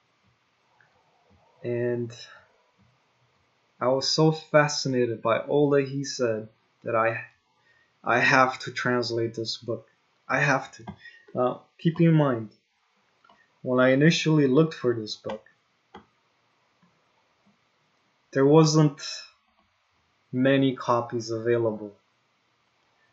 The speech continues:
The only copy I could find was this link.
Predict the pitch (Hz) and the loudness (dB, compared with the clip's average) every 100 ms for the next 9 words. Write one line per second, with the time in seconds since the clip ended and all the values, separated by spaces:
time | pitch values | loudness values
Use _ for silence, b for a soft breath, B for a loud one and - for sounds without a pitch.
0 | _ _ _ _ 127 139 147 143 143 143 | _ _ _ _ -2 2 2 2 0 0
1 | 143 127 127 120 - 127 123 117 110 - | 0 0 -2 -8 -4 -2 -2 -4 -6 -4
2 | 127 - 127 113 | -4 -4 -6 -10